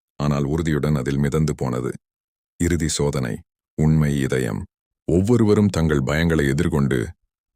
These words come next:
மற்றவர்களுக்காக தங்களை அர்ப்பணிக்க வேண்டும். அவர்கள் ஒருவருக்கொருவர் கையை பிடித்து நிற்கும்போது, அனல் கரடி, வில்வா முயல், நிழல் சிங்கம்,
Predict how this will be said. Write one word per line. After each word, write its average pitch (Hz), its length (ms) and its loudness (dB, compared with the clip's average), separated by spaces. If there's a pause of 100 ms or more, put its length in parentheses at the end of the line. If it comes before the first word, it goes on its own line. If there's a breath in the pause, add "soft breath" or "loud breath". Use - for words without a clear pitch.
மற்றவர்களுக்காக 73 920 0
தங்களை 71 420 -2
அர்ப்பணிக்க 71 540 -2
வேண்டும். 67 420 -2 (340)
அவர்கள் 76 420 0
ஒருவருக்கொருவர் 69 720 -2
கையை 71 320 -2
பிடித்து 73 340 -2
நிற்கும்போது, 69 680 -2
அனல் 71 340 -2 (420)
கரடி, 82 440 0
வில்வா 78 420 0
முயல், 71 360 0
நிழல் 76 320 0
சிங்கம், 69 480 -2